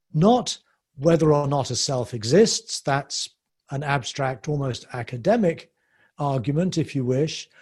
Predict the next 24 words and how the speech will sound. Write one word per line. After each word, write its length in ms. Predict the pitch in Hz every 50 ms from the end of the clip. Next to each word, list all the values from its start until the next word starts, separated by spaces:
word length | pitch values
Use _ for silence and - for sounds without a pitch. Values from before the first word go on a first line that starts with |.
| - - - _ _
but 160 | - 185 190
rather 720 | 185 147 143 175 190 208 220 226 190 220 220 220 208 214 - - _ -
what 440 | 208 147 127 135 180 214 214 214
is 140 | 254 220 180
our 140 | 233 226 214
relation 540 | 202 190 180 175 180 180 156 - - 160 135
to 200 | - 139 127 117
ourselves? 840 | 113 107 - - - 123 110 104 101 104 104 107 - - - - _ _ _ _ _ _ _ _ _ - - _ -
Do 420 | 123 165 196 214 220 220 214 - - - -
we 180 | 180 196 202
have 220 | 156 151 180 175 170
a 60 | 165
clinging 680 | 165 - - 180 190 190 185 175 170 160 147 160 156 -
and 140 | 160 156 156
a 60 | 151
grasping 840 | 120 107 160 170 175 175 170 - - - - 139 117 117 113 110 101 _ _ _ _ _ _ _ _ -
about 560 | 147 127 143 151 143 139 139 143 139 - - - _ _ _ _
me 480 | 139 147 165 160 147 123 110 104 98 -
and 140 | - 160 156
the 100 | 170 175
importance 580 | 175 165 - - 208 196 156 - - 135 - 156
and 120 | 151 147
the 60 | 147
centrality 880 | - - - 160 151 131 - 175 180 170 156 135 - - 123 117 107 -